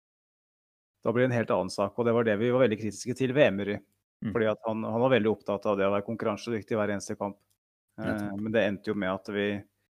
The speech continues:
Speaker 1: tok kjempehensyn til alle motstandere, inkludert,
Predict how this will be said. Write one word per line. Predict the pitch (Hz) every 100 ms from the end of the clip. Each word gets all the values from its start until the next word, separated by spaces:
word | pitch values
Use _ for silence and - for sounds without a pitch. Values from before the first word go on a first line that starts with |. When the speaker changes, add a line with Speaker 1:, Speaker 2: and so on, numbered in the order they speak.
| _ _ _ _ _ -
Speaker 1:
tok | 120 - - 113
kjempehensyn | - 117 95 117 104 101 123 120 117
til | 127 107 113
alle | - 117 113
motstandere, | 113 - 107 107 123 113
inkludert, | 110 107 110